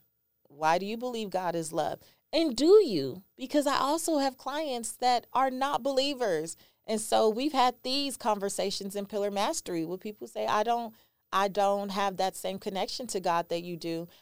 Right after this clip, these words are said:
I love to learn from you. So what do you feel connected to spiritually when we talk about the faith pillar? These are great conversations to have because in this community,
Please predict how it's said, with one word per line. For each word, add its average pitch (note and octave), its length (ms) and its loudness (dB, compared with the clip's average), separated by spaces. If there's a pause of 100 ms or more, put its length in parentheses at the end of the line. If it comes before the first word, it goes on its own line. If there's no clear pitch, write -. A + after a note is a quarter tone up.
(140)
I B3+ 160 4
love A#3+ 260 4
to A3 180 0
learn G#3 360 2
from A3+ 240 -4
you. A3 400 2
So F#3+ 340 4
what F#3 340 4
do A#3+ 80 -6
you A#3+ 220 -4
feel A#3 300 2
connected G#3 640 -4
to F#3 180 -20
spiritually G#3 560 -2
when F3+ 160 -4
we G3 100 -4
talk G#3+ 280 0
about F3 260 0
the E3 80 -8
faith D#3 300 -6
pillar? D#3 360 -8 (440)
These D4 400 2
are A#3+ 160 4
great G#3+ 300 2
conversations G#3+ 760 -2
to F#3 120 -4
have F3+ 240 0
because F3+ 300 -10
in A#3+ 140 2
this D#4+ 180 -4
community, A#3+ 680 -4